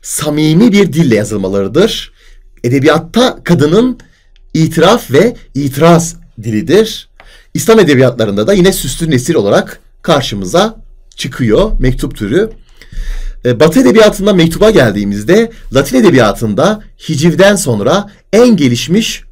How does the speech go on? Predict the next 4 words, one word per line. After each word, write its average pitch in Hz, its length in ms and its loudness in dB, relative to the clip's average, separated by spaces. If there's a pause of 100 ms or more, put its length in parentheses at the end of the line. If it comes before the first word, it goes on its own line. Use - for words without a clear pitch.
(140)
türdür 131 500 0
mektup. 113 420 -2 (560)
Cicero'nun, 135 600 2
Horatius'un, 131 880 -2